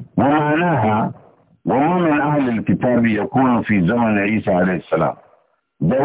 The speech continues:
will be none from amongst the people of the book that will be living at the time that Isa will descend on this earth. إلا من آمن به، except that, uh, the person who believes in him. وعلم أنه عبد الله،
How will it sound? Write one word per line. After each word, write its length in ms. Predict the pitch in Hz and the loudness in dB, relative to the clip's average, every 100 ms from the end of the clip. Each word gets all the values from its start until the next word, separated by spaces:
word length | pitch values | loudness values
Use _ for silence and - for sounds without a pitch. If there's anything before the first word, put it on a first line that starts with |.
| 147 | 2
will 100 | 135 | 0
be 120 | 143 | 0
none 340 | 160 185 156 110 | 0 0 0 0
from 200 | 123 123 | 0 0
amongst 400 | 117 123 135 107 | 0 0 0 0
the 80 | 104 | -2
people 420 | 120 120 120 98 | -2 -2 0 0
of 60 | |
the 80 | 85 | 0
book 400 | 82 92 - - - _ _ - | 2 0 -2 -8 -20 _ _ -6
that 220 | 120 - | -4 -2
will 140 | 123 104 | 0 0
be 100 | 117 | 0
living 380 | 131 143 131 | 0 0 -2
at 200 | - 104 | -2 -2
the 100 | 104 - | -2 -2
time 220 | - 139 | -2 0
that 180 | 117 - | 0 0
Isa 380 | - 127 - 131 123 | 0 -2 -2 -2 0
will 160 | 113 95 | 0 2
descend 480 | 95 - 113 85 98 - _ _ _ - | 0 0 -2 -2 -6 -12 _ _ _ -8
on 140 | 95 | -2
this 160 | 90 101 | -2 0
earth. 280 | - - - - _ _ - | 0 -2 -2 -10 _ _ -10
إلا 400 | 214 233 240 240 | -4 -2 0 -2
من 320 | 240 240 120 - | -2 -2 -4 -2
آمن 480 | 113 113 117 110 85 | -2 0 0 -2 -2
به، 240 | 82 92 - | 0 0 0
except 420 | - - 233 107 170 _ _ - | -2 -2 -2 0 -2 _ _ -8
that, 280 | - 113 104 | -2 -2 -2
uh, 600 | 95 - - - 95 - 76 | -4 -8 -12 -6 -2 0 0
the 300 | 78 - - | 0 0 -2
person 320 | 104 95 98 | -4 -2 0
who 220 | 92 101 98 | 0 0 2
believes 380 | 85 92 95 - - _ _ - | 2 2 -2 -6 -20 _ _ -10
in 160 | 95 92 | -6 -2
him. 280 | 98 82 - - _ _ _ _ _ _ - | -2 -2 -4 -12 _ _ _ _ _ _ -4
وعلم 440 | 110 120 139 135 | -2 0 -2 -2
أنه 600 | 127 113 127 123 107 110 | -2 -2 -2 0 0 0
عبد 220 | 113 101 | 0 0
الله، 320 | 101 92 80 | 0 0 -2